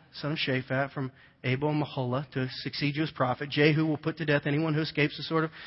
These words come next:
Hazael, and Elisha will put to death anyone who escapes the sword of Jehu. Yet I have reserved seven thousand in Israel, all whose knees have not bowed down to Baal and, and whose mouths have, have not kissed him." If you just read that, you don't hear what God is saying. But when you put the chapter together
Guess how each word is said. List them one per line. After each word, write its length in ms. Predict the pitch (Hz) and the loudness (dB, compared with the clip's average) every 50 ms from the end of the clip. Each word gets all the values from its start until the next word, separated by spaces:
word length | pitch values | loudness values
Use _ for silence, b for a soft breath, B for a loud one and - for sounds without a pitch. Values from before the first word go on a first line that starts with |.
| B B B B | B B B B
Hazael, 320 | 151 139 127 127 131 135 | 4 4 6 6 4 4
and 80 | 160 160 | 4 4
Elisha 380 | 143 147 147 156 - - - | 6 8 8 8 6 4 2
will 100 | 160 147 | 0 0
put 160 | 135 - 156 139 | 2 0 -2 0
to 60 | 131 | 2
death 160 | 143 147 151 | 2 2 2
anyone 380 | - 151 151 151 156 156 151 143 | 2 2 2 2 2 2 0 0
who 100 | 123 151 | 0 -2
escapes 300 | 139 - - 160 147 - | -4 -2 0 -2 -2 -2
the 40 | - | -4
sword 120 | - 165 143 | -4 -4 -4
of 80 | 135 | 0
Jehu. 340 | 139 160 160 147 143 135 131 - B B B B B B B B _ - - - | 2 2 4 4 4 2 2 0 B B B B B B B B _ -20 -20 -10
Yet 220 | - 156 160 165 160 | 0 4 6 10 10
I 120 | 165 170 | 10 10
have 160 | 170 165 143 | 8 4 4
reserved 320 | 151 147 139 185 190 185 - | 2 2 2 0 -4 -4 -2
seven 240 | - 185 165 156 | -2 0 0 0
thousand 360 | 135 185 - - - 151 135 139 | 0 0 0 0 0 0 2 2
in 60 | 170 | 2
Israel, 240 | 190 180 - - - | 0 0 -2 -4 0
all 140 | - 156 170 | 2 2 2
whose 220 | 156 165 151 143 | 2 0 -2 2
knees 200 | 175 180 175 160 - B B B B B B B - | 2 2 2 2 -2 B B B B B B B -2
have 100 | 143 139 | 0 2
not 160 | 165 151 151 | 2 2 6
bowed 160 | 151 147 147 | 6 6 6
down 140 | 147 151 147 | 6 2 0
to 60 | 147 | 0
Baal 260 | 139 160 170 170 156 - | 0 2 2 2 2 2
and, 160 | 156 147 143 - - | 2 0 0 0 0
and 140 | - 139 131 | -2 0 0
whose 160 | 139 147 127 156 | 0 0 0 0
mouths 300 | 156 170 180 170 - - - | 2 4 4 2 2 -4 -6
have, 80 | 143 - - | -6 -6 -4
have 160 | - 143 143 139 | -4 -4 -2 0
not 160 | 147 131 - | -2 -2 -2
kissed 240 | - 202 190 - - | -2 -4 -2 0 0
him." 80 | 156 | 0
If 100 | 139 127 | 0 0
you 80 | 160 160 | 0 -2
just 200 | 196 247 - 170 | -2 -2 -4 -2
read 240 | 170 214 262 254 - | -2 -2 -2 0 2
that, 160 | 151 135 160 | 2 0 2
you 120 | 147 143 | -2 -2
don't 220 | 139 175 190 - - - - - | 0 0 0 0 -4 -12 -8 -6
hear 180 | 226 233 233 | -4 -4 -2
what 200 | 180 147 147 151 | -2 -2 -2 2
God 200 | 156 156 151 147 | 4 4 4 4
is 140 | 139 131 - | 2 0 -2
saying. 240 | - 214 214 190 151 | -2 0 0 0 0
But 100 | 147 151 | 0 2
when 140 | 175 175 180 | 2 2 2
you 80 | 170 | 2
put 220 | - - 269 - - | 0 -2 -4 -2 -2
the 80 | 202 | -4
chapter 440 | - - 220 185 208 - - - 208 | -2 2 2 2 2 2 -2 -6 -2
together 480 | 165 165 147 180 185 190 185 170 143 | -2 0 2 2 2 2 0 -4 -8